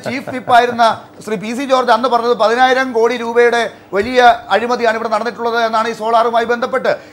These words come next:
ഇപ്പോ ഇത് എന്തായാലും കുറേ കോടികളെങ്കിലും പലരിൽ നിന്നും വാങ്ങിച്ചതിന്റെ രേഖകളും, ഏ, ഖജനാവിന്റെ പണമല്ല എന്ന് പറഞ്ഞെങ്കിലും നിങ്ങൾ പറയുന്നുണ്ടല്ലോ, കുറേ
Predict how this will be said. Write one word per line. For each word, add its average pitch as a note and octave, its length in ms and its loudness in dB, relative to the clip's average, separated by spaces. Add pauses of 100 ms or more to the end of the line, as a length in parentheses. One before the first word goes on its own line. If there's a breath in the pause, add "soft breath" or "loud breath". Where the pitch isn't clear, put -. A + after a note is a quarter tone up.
(100 loud breath)
ഇപ്പോ A3+ 540 2 (140)
ഇത് F3 100 -12 (140)
എന്തായാലും C4 480 0 (100)
കുറേ C4 180 4
കോടികളെങ്കിലും B3+ 800 0
പലരിൽ B3+ 380 0
നിന്നും B3+ 160 -8
വാങ്ങിച്ചതിന്റെ B3 580 0
രേഖകളും, A#3+ 480 0 (380 soft breath)
ഏ, G3+ 40 -4 (380)
ഖജനാവിന്റെ C4 520 2
പണമല്ല B3+ 420 2
എന്ന് B3+ 120 -2
പറഞ്ഞെങ്കിലും A#3+ 340 -4
നിങ്ങൾ A#3+ 160 -4
പറയുന്നുണ്ടല്ലോ, A#3 680 -2 (200 loud breath)
കുറേ B3 160 4